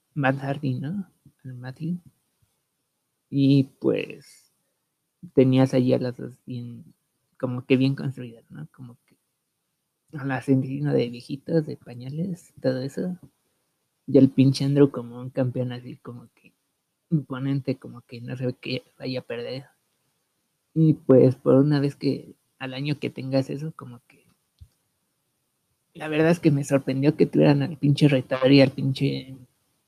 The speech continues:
campeón tan igualadas, como que eso, que siempre está, se lo sacan del culo al retador y de repente se vuelve fuerte y todo eso.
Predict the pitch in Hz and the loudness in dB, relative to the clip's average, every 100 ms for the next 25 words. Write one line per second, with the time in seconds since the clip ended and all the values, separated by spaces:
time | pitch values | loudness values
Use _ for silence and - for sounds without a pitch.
0 | _ _ _ - 139 147 131 131 135 135 | _ _ _ 0 4 6 6 8 6 8
1 | 143 131 127 123 127 - - - 139 123 | 6 4 -2 -8 -10 -10 -14 -20 -20 -20
2 | _ 143 _ _ _ - - _ _ _ | _ -20 _ _ _ -20 -20 _ _ _
3 | - _ _ _ - 131 135 170 175 - | -20 _ _ _ -2 -2 0 0 -2 -8
4 | - - - 123 135 135 143 - 131 127 | -20 -18 -14 2 2 4 0 0 -8 -6
5 | 131 - _ _ _ _ _ _ _ 156 | -10 -14 _ _ _ _ _ _ _ 2
6 | 147 131 135 139 151 139 131 131 135 139 | 4 6 4 2 2 0 -2 -4 -2 -2
7 | 131 _ - 127 139 151 151 _ _ 151 | -4 _ -18 -14 -12 -12 -14 _ _ -2
8 | 135 135 127 139 135 135 123 123 123 123 | 0 0 -2 -2 -2 -6 -8 -12 -12 -14
9 | 139 131 131 120 _ 135 127 139 | -12 -12 -8 -10 _ -16 -14 -12